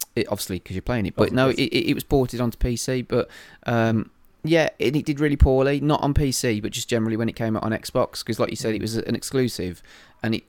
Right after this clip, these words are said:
Speaker 1: sold terribly. You know, it didn't do very well financially for them at all. So, um, but no, it's a fun little game, isn't it? It's quite colourful. It's, you know, it's a bit, it's, I suppose it's comparisons to Jet Set Radio.
Speaker 2: Yes,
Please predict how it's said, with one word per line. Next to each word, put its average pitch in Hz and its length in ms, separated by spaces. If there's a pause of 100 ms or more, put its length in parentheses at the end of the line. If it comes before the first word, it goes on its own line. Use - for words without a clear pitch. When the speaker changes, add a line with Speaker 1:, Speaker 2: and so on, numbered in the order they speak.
Speaker 1:
sold 110 600 (420)
terribly. 110 580 (220)
You 110 140
know, 90 140
it - 140
didn't 98 220
do 101 120
very 101 220
well 92 340 (120)
financially 95 480
for 87 180
them 92 100
at - 160
all. 98 200
So, 95 340 (560)
um, 92 520 (260)
but - 140
no, 233 80
it's - 120
a - 40
fun 214 180
little 165 140
game, 190 340
isn't 165 160
it? 170 120
It's - 100
quite 233 200
colourful. 135 460 (140)
It's, - 360 (300)
you 123 80
know, 95 180 (120)
it's - 160
a 180 40
bit, - 100
it's, - 140
I - 60
suppose 185 300
it's - 160
comparisons 156 680
to - 120
Jet - 180
Set - 160
Radio. 135 360 (2000)
Speaker 2:
Yes, - 260